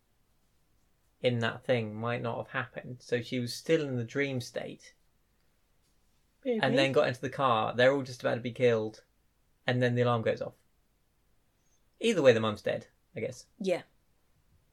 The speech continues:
Speaker 2: I don't know how that happened. But it did. And that's the
Speaker 1: I
Speaker 2: end.
Speaker 1: would say it doesn't necessarily hang together.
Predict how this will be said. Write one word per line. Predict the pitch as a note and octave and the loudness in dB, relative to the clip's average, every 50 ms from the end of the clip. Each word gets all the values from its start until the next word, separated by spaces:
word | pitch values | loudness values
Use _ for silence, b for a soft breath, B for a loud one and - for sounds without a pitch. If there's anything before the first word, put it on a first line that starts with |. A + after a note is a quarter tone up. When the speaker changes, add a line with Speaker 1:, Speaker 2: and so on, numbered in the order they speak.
| _ _ _ _ _ _ _ _ _ - | _ _ _ _ _ _ _ _ _ -8
Speaker 2:
I | G3+ | 2
don't | F#3+ B3+ B3+ G#3+ | 4 4 4 4
know | A3 G#3 F#3+ | 4 -2 0
how | F#3 G3 F3+ F3 | 2 2 2 2
that | E3 D3 - - | 0 -4 -6 -8
happened. | - - E3 - - - D3+ E3 - - _ _ _ _ _ _ _ _ _ _ _ _ _ _ _ _ _ _ _ _ _ _ _ _ _ | -12 -14 -14 -14 -14 -14 -14 -16 -18 -20 _ _ _ _ _ _ _ _ _ _ _ _ _ _ _ _ _ _ _ _ _ _ _ _ _
But | - G#3+ G3 | 0 0 0
it | G3+ G3+ - | 0 -4 -4
did. | - D#3+ C#3+ - - _ _ _ _ _ _ _ _ _ - - _ _ _ _ - _ _ | -10 -10 -10 -14 -20 _ _ _ _ _ _ _ _ _ -20 -20 _ _ _ _ -20 _ _
And | - F#3+ G3 | -4 -2 2
that's | G#3+ G#3 G3 - - | 2 2 2 2 0
the | - - | -2 -2
Speaker 1:
I | - A#3+ | -2 -2
Speaker 2:
end. | - - B3 B3+ C4 C4+ | -4 -4 -4 -4 -4 -4
Speaker 1:
would | C4 - - | -6 -4 -2
say | - A#3 A3+ | 0 0 0
it | A3 A3 | 0 -2
doesn't | G#3 G3 G3+ | -4 -4 -2
necessarily | G3 F#3 - - G3+ F#3+ F3+ E3 | -4 -4 -2 0 0 0 0 0
hang | E3+ E3 D#3 | -2 -2 -4
together. | - _ - C#3 C3 B2 A#2+ A#2+ | -2 _ 4 4 4 4 2 -2